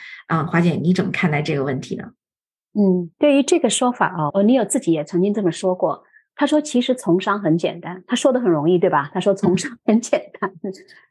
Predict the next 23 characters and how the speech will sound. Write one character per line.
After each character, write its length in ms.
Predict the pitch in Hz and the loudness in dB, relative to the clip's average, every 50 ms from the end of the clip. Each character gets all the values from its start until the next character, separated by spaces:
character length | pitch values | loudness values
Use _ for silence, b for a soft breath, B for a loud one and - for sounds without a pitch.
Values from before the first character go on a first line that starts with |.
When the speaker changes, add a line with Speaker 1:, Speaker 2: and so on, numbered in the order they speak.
| b _ | b _
Speaker 2:
啊， 200 | - 208 190 185 | 0 2 2 2
就 220 | 190 190 - 294 277 | 2 2 2 2 2
是 180 | 220 - 254 | 2 2 0
不 140 | 214 - 208 | 2 2 2
要 160 | 233 254 226 | 0 2 2
把 180 | 208 - 147 143 | 2 0 0 -2
自 160 | 160 - 220 | -4 -6 -2
己 100 | 185 165 | 0 0
当 200 | 165 190 190 190 | 0 0 -2 -2
成 260 | 190 - 185 165 170 | -4 -4 -4 -4 -2
这 100 | 175 202 | 0 0
个 60 | 185 175 | 0 2
屋 140 | 202 208 | 2 0
子 140 | 202 208 196 | 0 0 0
里 120 | 180 165 - | -2 -2 -2
面 160 | - 165 165 | -2 -6 -4
最 220 | 165 - 214 180 | -2 0 0 0
聪 200 | 170 - - 233 | 0 -2 -8 -6
明 140 | 233 214 180 | -4 -4 -2
的 80 | 170 160 | -2 -2
一 140 | 147 156 | -2 -2
个 100 | 185 160 | -4 -4
人， 300 | - - - 87 - - | -6 -6 -10 -14 -16 -18